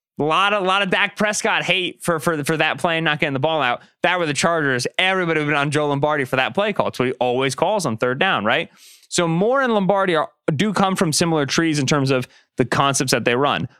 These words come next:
Moore absolutely does a better job with window dressing. Moore will run, like, four by one formations and, like, pre-snap motion, like, find clever ways to get to the core concepts,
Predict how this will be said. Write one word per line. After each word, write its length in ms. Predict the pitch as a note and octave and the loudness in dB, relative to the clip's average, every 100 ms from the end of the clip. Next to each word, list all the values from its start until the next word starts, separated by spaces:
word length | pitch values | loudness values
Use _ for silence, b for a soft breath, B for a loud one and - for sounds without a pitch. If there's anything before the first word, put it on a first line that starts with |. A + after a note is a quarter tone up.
| b C#3 | b -2
Moore 440 | D#3+ A#3 C4 - - | 0 0 0 -2 -2
absolutely 840 | F#3 E3+ D3+ B2 B2+ F#3 B3+ A#3 | 0 0 0 0 2 0 2 2
does 160 | G#3 F#3 | 2 2
a 40 | |
better 220 | F3 E3+ | 2 2
job 180 | D#3 D3 | 2 0
with 120 | C3+ | 0
window 240 | C3+ A2+ G#2 | 0 0 -2
dressing. 420 | A1 - - - _ _ - | -4 -4 -6 -8 _ _ -2
Moore 240 | C3+ D#3 | 0 2
will 80 | D3 | 2
run, 220 | C#3 C#3 | 0 0
like, 120 | A2+ A2 | -2 -2
four 280 | - A#2 | -2 -2
by 160 | G#2 F#2 | 0 0
one 340 | A#2+ F3+ F#3 | 2 2 0
formations 800 | D3 D#3+ D3 C#3 C3+ - A#2+ G#2+ | 0 0 2 0 0 0 -2 -2
and, 80 | G#2+ | -6
like, 80 | G2 | -4
pre-snap 320 | B2 A2+ G2+ | -2 0 0
motion, 380 | E3 F#3+ - F3+ | 2 0 0 0
like, 160 | C#3+ B2+ | 0 0
find 260 | C#3 C3+ | 0 0
clever 400 | - F3 F3+ F3+ | -2 0 2 2
ways 300 | D#3+ D#3+ D3 | 2 0 -2
to 80 | C#3+ | 0
get 160 | D3 C#3 | 0 0
to 40 | |
the 80 | B2+ | -2
core 220 | - B2 | 0 0
concepts, 540 | F#3+ G#3 F#3+ D3 C#3 | 0 0 0 -2 -2